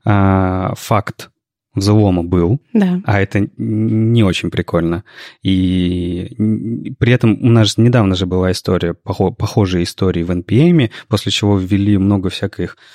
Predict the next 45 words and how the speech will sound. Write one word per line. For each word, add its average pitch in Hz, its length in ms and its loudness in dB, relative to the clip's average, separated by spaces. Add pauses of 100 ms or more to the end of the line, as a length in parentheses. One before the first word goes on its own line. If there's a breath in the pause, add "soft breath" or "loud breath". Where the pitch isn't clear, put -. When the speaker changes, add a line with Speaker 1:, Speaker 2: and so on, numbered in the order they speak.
(120 soft breath)
Speaker 1:
штук 98 360 0
для 92 120 0
Н 92 100 2
П 98 120 -2
М, 92 180 0
чтобы 90 440 -2
и 98 340 -2
избавляться 98 560 -2
от - 100 -4
таки-, - 240 -2
от - 160 -2
таких - 340 -4
вещей. 101 460 0 (320 loud breath)
А, 92 360 0
у 110 60 -2
нас 110 320 0
есть 104 420 0
двухфакторная 95 760 -4
авторизация, 101 720 0
и 104 540 2
Н 101 180 0
П 113 120 0
М 107 280 0 (340)
давным-давно 110 720 4
просят 98 360 -2
всех - 280 -2
разработчиков 92 640 -4
включать - 440 -4
её 98 80 -4
по - 120 -12
умолчанию, 104 480 0
если 104 280 0
вы, 101 260 0 (340 loud breath)
а, 92 280 -2
автор 117 320 -2
Н 104 100 2
П 107 140 -4
М 104 100 2
пакетов, - 440 -4
если 98 200 -6
вы 101 80 0
их 101 120 -2
паблишите, 92 640 -4
потому - 240 -6
что 98 340 -4